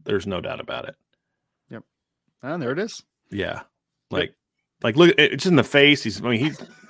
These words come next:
Speaker 2: <laughs>
Speaker 1: that's a grown up right there. You know what I
Speaker 2: He's a sca-,
Speaker 1: mean?
Speaker 2: he's a scary looking dude, man. He really
Speaker 1: Yeah.
Speaker 2: is. I love Adon too.
Speaker 1: Yeah.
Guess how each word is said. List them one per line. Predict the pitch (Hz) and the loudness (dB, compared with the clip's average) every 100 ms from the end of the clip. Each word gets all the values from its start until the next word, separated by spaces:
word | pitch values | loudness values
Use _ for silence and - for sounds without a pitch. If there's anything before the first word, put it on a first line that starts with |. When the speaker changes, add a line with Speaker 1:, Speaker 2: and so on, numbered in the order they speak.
| - _ _ | -20 _ _
Speaker 2:
<laughs> | _ - 392 _ - | _ -10 -10 _ -6
Speaker 1:
that's | 135 147 | 0 0
a | 117 | 0
grown | 101 123 113 | 2 2 2
up | 82 - _ _ | -2 -8 _ _
right | - - | -4 -4
there. | - 92 69 - _ _ | -4 -6 -8 -16 _ _
You | 110 | -2
know | 104 | 0
what | |
I | 98 | 0
Speaker 2:
He's | |
a | |
sca-, | 101 104 | 0 0
Speaker 1:
mean? | 110 | -2
Speaker 2:
he's | 185 | -6
a | 302 | -8
scary | - 170 165 | 0 2 4
looking | 151 131 | 0 -2
dude, | 143 135 | -2 -4
man. | 110 107 107 | -4 -6 -6
He | |
really | 127 131 | -2 2
Speaker 1:
Yeah. | 110 123 | 4 2
Speaker 2:
is. | 113 - | -4 -6
I | 135 | -4
love | 147 123 | -2 -2
Adon | 113 110 110 | -6 -8 -10
too. | - 113 | -8 -6
Speaker 1:
Yeah. | 87 | -4